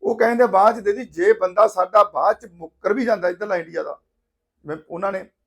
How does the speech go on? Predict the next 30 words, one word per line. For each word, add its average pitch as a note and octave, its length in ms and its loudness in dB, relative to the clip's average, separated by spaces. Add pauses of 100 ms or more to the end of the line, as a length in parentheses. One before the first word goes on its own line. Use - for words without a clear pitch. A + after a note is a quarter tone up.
ਪੰਦਰਾਂ F3 280 -4
ਲੱਖ - 200 -4
ਦੀ F3 140 -8
ਹੈਰੋਇਨ E3+ 260 -4
ਲੈ D#3+ 100 -4
ਲਈ, E3 100 -8
ਦੋ D#3+ 180 -14
ਲੱਖ E3+ 220 -8
ਦੇਤਾ, D#3+ 260 -10
ਉਹ F3+ 80 -2
ਕਹਿੰਦੇ G3+ 180 -16
"ਤੇਰਾਂ G3 320 -6
ਬਾਅਦ G3+ 220 0
ਚ - 40 -20
ਦੇ E3+ 160 -14
ਦੀ, B2+ 160 -20 (480)
ਸਾਡਾ D#3+ 340 2
ਦਿਲ F3+ 200 0
ਵੱਡਾ, E3 260 0
ਤੁਸੀਂ G3 260 -16
ਲੈ D3+ 120 -4
ਜਾਓ।" - 200 -18 (840)
ਜੇ F3+ 160 2
ਬਾਅਦ F#3 540 4
ਚ - 60 -4
ਉਹ A#3+ 100 4
ਮੁੱਕਰ G#3 340 -4
ਵੀ A#3+ 140 -6
ਜਾਂਦਾ F#3 280 -2
ਹੈ, - 180 -6